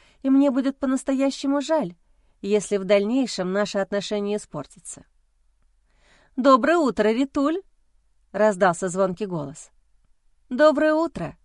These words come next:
ответила я с улыбкой, хотя она меня не видела. "Как у вас дела? Не болеете?"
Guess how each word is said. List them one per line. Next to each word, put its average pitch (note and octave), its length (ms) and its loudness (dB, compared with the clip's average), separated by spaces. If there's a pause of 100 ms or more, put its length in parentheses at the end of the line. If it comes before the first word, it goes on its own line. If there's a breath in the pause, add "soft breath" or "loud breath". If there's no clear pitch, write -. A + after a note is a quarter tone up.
(680)
ответила G3 500 -2
я F3 200 -2
с - 100 -12
улыбкой, G3+ 520 -8 (340 soft breath)
хотя B3 300 0
она A#3+ 140 0
меня B3 260 -2
не B3+ 100 0
видела. D#3 400 -10 (680)
"Как E4+ 200 2
у D4+ 60 0
вас A3 180 4
дела? F#3 380 -2 (540)
Не A#3+ 160 0
болеете?" G3+ 680 0